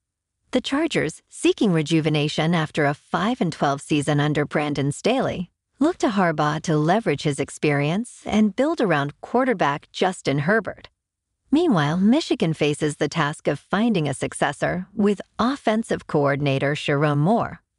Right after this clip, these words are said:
a familiar face and interim head coach during Harbaugh's suspension last year, emerging as a top candidate.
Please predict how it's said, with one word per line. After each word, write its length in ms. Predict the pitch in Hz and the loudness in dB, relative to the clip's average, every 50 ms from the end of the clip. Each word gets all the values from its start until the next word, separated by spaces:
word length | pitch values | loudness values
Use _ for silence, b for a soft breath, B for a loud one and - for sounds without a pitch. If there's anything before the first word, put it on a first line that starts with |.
| _ - | _ -4
a 120 | 214 233 - | -4 -4 -2
familiar 520 | - 247 240 247 277 311 320 269 190 156 | 0 2 4 4 4 4 4 4 2 2
face 440 | 147 - 165 147 143 160 175 - - | 0 0 0 0 0 -2 -4 -2 -2
and 160 | 147 143 - | -2 -2 -2
interim 420 | - 185 233 247 - 175 147 135 | 0 0 0 2 2 0 0 0
head 300 | 143 139 147 139 139 - | 0 0 0 0 -2 -4
coach 500 | - - 233 170 - - - - - - _ - | -2 -2 0 0 0 -4 -10 -16 -18 -18 _ -2
during 240 | 214 180 165 151 151 | 0 0 0 0 -2
Harbaugh's 560 | 143 - 202 220 254 240 - 143 131 135 - | -4 -2 0 0 0 0 0 -2 -2 -2 -4
suspension 640 | - - 135 - - - 190 240 247 - - - 131 | -6 -6 -6 -6 -2 -2 0 0 0 0 -2 -2 0
last 320 | 123 110 143 - - - | 0 -2 -2 -6 -4 -2
year, 300 | 208 240 - - - - _ _ _ _ _ _ - | -2 -2 -2 -4 -10 -14 _ _ _ _ _ _ 0
emerging 560 | 214 190 185 196 226 269 311 - - 151 143 | 2 4 4 4 4 2 0 0 0 0 0
as 160 | 147 139 - | 0 -2 -2
a 120 | 151 139 - _ | -4 -6 -6 _
top 380 | - - - 151 - - - | -8 -4 -4 -4 -4 -6 -4
candidate. 580 | - 220 247 262 220 - - 151 - - - | -2 0 0 0 0 -2 -2 -6 -6 -10 -14